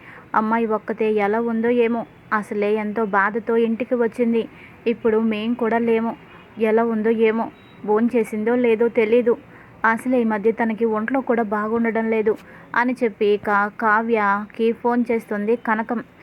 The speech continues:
ఇక ఫోన్ చూస్తాడు రాజ్. "వామ్మో, ఇప్పుడు ఈవిడ చేస్తుందేంటి?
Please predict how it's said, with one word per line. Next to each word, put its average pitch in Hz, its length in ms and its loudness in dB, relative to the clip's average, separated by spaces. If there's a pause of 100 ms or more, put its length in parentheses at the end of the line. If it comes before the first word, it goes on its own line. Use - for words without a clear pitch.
(380)
ఇక 196 260 0
ఫోన్ 233 320 0
చూస్తాడు 220 560 0
రాజ్. 220 360 0 (480)
"వామ్మో, 208 440 2 (320)
ఇప్పుడు 240 260 0
ఈవిడ 233 420 -2
చేస్తుందేంటి? 240 720 2